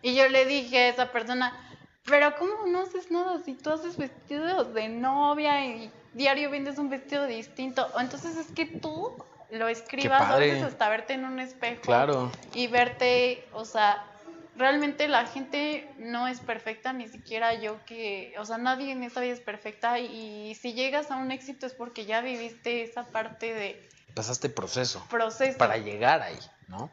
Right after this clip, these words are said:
Speaker 1: Entonces pones en una hoja todas las cualidades, todo lo que haces, todo lo que puedes explotar,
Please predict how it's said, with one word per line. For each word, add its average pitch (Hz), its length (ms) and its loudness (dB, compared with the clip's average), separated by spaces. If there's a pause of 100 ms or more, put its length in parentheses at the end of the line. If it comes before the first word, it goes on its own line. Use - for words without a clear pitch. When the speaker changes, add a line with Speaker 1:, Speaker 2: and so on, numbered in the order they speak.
Speaker 1:
Entonces 247 460 -6
pones 330 440 -2
en 240 160 -4
una 240 280 -2
hoja 233 420 -4
todas 240 300 -6
las 185 560 -12
cualidades, 220 680 -2
todo 233 160 -8
lo 214 220 -6
que 196 140 -6
haces, 208 340 -6
todo 233 140 -6
lo 254 120 -8
que 226 120 -10
puedes 233 320 -6
explotar, 202 880 -6